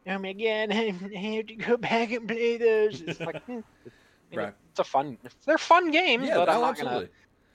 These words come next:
Speaker 1: I'm not gonna, like, go back and, like, try to be that kind of a completionist.
Speaker 2: Now, did you, uh, did you play any of the, uh, the Mystery Dungeon games?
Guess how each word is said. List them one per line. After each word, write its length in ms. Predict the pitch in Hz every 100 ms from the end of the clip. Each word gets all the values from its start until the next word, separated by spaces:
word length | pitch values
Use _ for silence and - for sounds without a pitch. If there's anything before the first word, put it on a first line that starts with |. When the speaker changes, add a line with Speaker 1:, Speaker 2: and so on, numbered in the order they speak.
| _ -
Speaker 1:
I'm 80 | 202
not 80 | 170
gonna, 140 | 147 131
like, 160 | 123
go 120 | 117
back 220 | 120 117 110
and, 160 | 110
like, 160 | 104 -
try 160 | 113
to 120 | 107 98 _ _ 113
be 80 |
that 240 | 101 107 113
kind 140 | 104
of 60 | 92
a 20 |
completionist. 600 | - 92 92 - 90 98 165
Speaker 2:
Now, 220 | 165 160
did 200 | 135 139
you, 220 | 147 135
uh, 160 | 131 113
did 140 | 120
you 80 | 131
play 180 | 214 214
any 140 | 196
of 80 | 165
the, 140 | 147
uh, 120 | 110
the 100 | 104
Mystery 300 | 120 143 131
Dungeon 320 | 113 135 160 170
games? 440 | 180 185 190